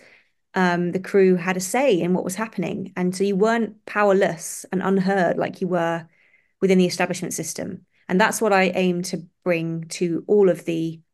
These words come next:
work that we do with Be More Pirate. And I think the second reason it's important to me is that power, or what I've learned about power through this work is, again, we, we tend to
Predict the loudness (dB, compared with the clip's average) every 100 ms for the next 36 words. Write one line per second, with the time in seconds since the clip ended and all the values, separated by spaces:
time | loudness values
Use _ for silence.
0 | _ 2 2 2 -4 -4 -2 -2 -2 -4
1 | -4 -4 -2 -2 -4 -4 -4 -4 -10 -20
2 | -6 0 2 2 2 0 2 0 2 0
3 | 0 -4 -6 -4 -4 -4 -6 -4 -4 -4
4 | -4 -4 -6 -6 0 2 2 0 -4 _
5 | 0 2 4 2 2 2 0 -4 -4 -4
6 | -4 -2 -2 0 -4 -8 -4 -2 -2 -6
7 | -4 -4 -4 -8 -12 _ _ _ _ _
8 | _ _ _ 0 2 2 2 2 0 -2
9 | -2 -2 -2 2 2 2 -2